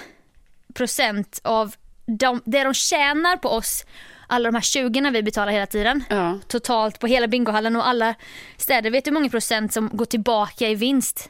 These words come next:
Speaker 1: till
Speaker 2: Nej.
Speaker 1: folket som spelar? Fyrtio procent. Och vet du på en viss bingosida på nätet som jag inte tänker nämna för jag vill inte ge dem någon <laughs> reklam.
Speaker 2: Mm.
Speaker 1: Nittio procent tillbaka till spelarna.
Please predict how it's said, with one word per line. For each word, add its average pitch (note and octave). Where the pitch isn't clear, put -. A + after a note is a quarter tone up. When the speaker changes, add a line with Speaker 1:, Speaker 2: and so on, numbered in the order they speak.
Speaker 1:
till -
Speaker 2:
Nej. A3+
Speaker 1:
folket G#3
som A3
spelar? A3+
Fyrtio F#3+
procent. A3+
Och B3+
vet B3+
du C4
på A#3+
en A#3+
viss A#3
bingosida A3
på A#3
nätet A#3
som A#3+
jag -
inte A3
tänker A3
nämna A3
för G#3+
jag A3
vill A#3
inte A3+
ge G#3+
dem G#3+
någon G3+
<laughs> D4+
reklam. A3+
Speaker 2:
Mm. G3
Speaker 1:
Nittio A#3+
procent A#3
tillbaka G#3
till G3
spelarna. G#3+